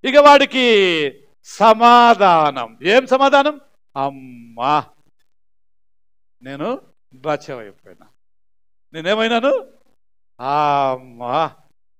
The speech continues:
ఇంక వాడు లోపల రాడు. ఎవరు? ఆ ప్రతి హత్య లోపలికి రాడు, ఇంక అయిపోయింది.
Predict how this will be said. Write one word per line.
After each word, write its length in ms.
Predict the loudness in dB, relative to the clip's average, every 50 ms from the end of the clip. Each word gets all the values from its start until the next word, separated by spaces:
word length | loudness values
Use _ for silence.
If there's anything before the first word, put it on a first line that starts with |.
| _ _ _ _ _ _ -20
ఇంక 140 | -18 -12 -8
వాడు 140 | -8 -6 -6
లోపల 260 | -6 -6 -8 -10 -12 -14 -14
రాడు. 200 | -14 -14 -18 -20 _ -8
ఎవరు? 240 | -8 -6 -6 -6 -8 -8 _ _ _ _ _ _ _ _ _ _ _ _ _ _ _ _ _ _ _ _ _ -10 -6
ఆ 100 | -6 -6
ప్రతి 320 | -6 -6 -8 -8 -8 -8
హత్య 640 | -6 -6 -8 -8 -4 -2 0 2 2 0 0 -4 -8 -16 _ _ _ _ _ _ -12
లోపలికి 420 | -6 -4 -4 -6 -6 -10 -16 -16 -16
రాడు, 280 | -16 -14 -14 -14 -14
ఇంక 160 | -16 -18 -18 -18
అయిపోయింది. 480 | -18 -18 _ -20 -20 -20 -20 _ -20